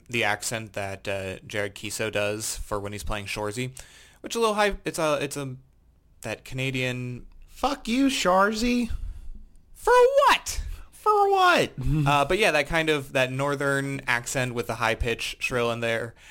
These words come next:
Speaker 1: And afterwards, my group looks at me and they go, "Was that a, was that a, uh, a Minnesotan accent?" And I said,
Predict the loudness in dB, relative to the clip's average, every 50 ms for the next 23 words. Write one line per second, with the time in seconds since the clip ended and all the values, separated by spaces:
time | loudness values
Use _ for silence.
0 | -20 -20 -20 -20 _ _ -10 -6 -4 -2 -2 -2 -2 -4 -4 -8 -12 -16 -4 0
1 | 2 2 2 0 -2 -2 0 0 0 0 -2 -4 -4 -4 -4 -4 -4 -4 -4 -6
2 | -4 -2 -4 -4 -4 -6 -6 -6 -4 -4 -4 -4 -2 0 0 0 0 0 -4 -6
3 | -12 -18 -20 _ _ _ _ _ _ _ _ _ _ _ _ _ _ -20 -12 -4
4 | 0 2 2 2 2 0 -4 -12 -20 _ _ _ _ _ -20 -18 -16 -12 -12 -12
5 | -12 -12 -14 _ _ -12 -8 -8 -6 -6 -6 -8 -10 -10 -12 -10 -8 -8 -6 -6
6 | -4 -4 -4 -6 -6 -6 -8 -8 -10 -10 -12 -14 -14 -14 -14 -14 -14 -10 -10 -8
7 | -10 -10